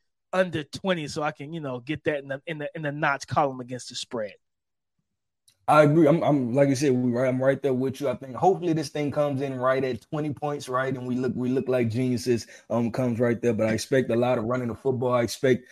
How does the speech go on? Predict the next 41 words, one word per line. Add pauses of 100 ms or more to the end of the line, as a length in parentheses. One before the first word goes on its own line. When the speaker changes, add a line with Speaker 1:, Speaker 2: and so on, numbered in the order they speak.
(120)
Speaker 2:
you
know,
the
head
coaches
to
be (220)
trying
to
get
the
jitters
out,
trying
to
get
comfortable. (160)
So
potentially
a
slow
starting
game, (320)
but
then,
you
know,
it,
it'll
kinda
unravel
from
there.
But
hopefully
it
just
doesn't
unravel
too
fast.